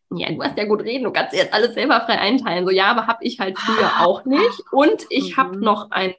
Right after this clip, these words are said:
Speaker 1: Zeitbusiness gehabt, plus Kind. Und, ähm, ich möchte auch jeden, der dann irgendwie sagt, „Ja, bei mir geht's aber halt
Speaker 2: Mhm.
Speaker 1: nicht“, gerne ermutigen, immer mal zu fragen, „Wie kann's vielleicht doch gehen?“
Speaker 2: Mhm.
Speaker 1: Weil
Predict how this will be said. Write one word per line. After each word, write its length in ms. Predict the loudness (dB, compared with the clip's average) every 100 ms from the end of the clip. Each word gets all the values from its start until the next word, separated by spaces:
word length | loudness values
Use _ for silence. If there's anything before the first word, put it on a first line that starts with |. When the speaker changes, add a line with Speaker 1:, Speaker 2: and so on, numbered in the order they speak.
| _
Speaker 1:
Zeitbusiness 680 | -4 -2 -2 -2 -2 -2 -2
gehabt, 520 | 0 0 -2 -8 -12
plus 260 | -4 -4 -4
Kind. 380 | -2 -2 -2 -6 -20 -20 -20 -4
Und, 260 | -2 0 0
ähm, 260 | -2 -4 -8
ich 140 | -8 -4
möchte 300 | -4 0 0
auch 140 | 0
jeden, 180 | -2 0
der 80 | 0
dann 120 | -2
irgendwie 220 | -4 -4
sagt, 220 | -2 -2
„Ja, 60 | -4
bei 120 | -4
mir 120 | -4
geht's 280 | -2 -4 -2
aber 240 | -6 -4 -4
halt 200 | -4 -2
Speaker 2:
Mhm. 80 | -2
Speaker 1:
nicht“, 380 | -2 -4 -12
gerne 420 | -6 -2 0 0 -6
ermutigen, 520 | -12 -8 -6 -4 -4
immer 200 | -2 -2
mal 180 | -4 -8
zu 140 | -12
fragen, 440 | -12 -6 -4 -4 -4
„Wie 80 | -6
kann's 220 | -6 -6
vielleicht 320 | -4 -6 -2
doch 220 | -4 -2
gehen?“ 280 | 0 0 0
Speaker 2:
Mhm. 40 | -4
Speaker 1:
Weil 360 | -4 -4 -6